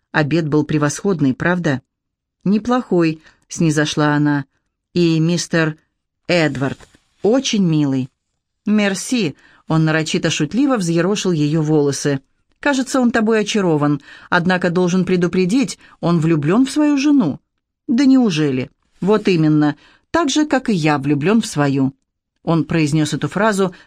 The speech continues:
максимально убедительно, и ее темные глаза смягчились. "В постель!"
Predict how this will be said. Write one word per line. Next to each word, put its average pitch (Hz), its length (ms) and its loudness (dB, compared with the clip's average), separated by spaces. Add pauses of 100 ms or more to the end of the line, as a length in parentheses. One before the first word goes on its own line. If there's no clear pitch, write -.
максимально 202 640 0
убедительно, 226 760 0 (340)
и 175 80 0
ее 175 320 0
темные 180 380 0
глаза 151 340 0
смягчились. 147 720 -2 (300)
"В - 120 -20
постель!" 196 640 -2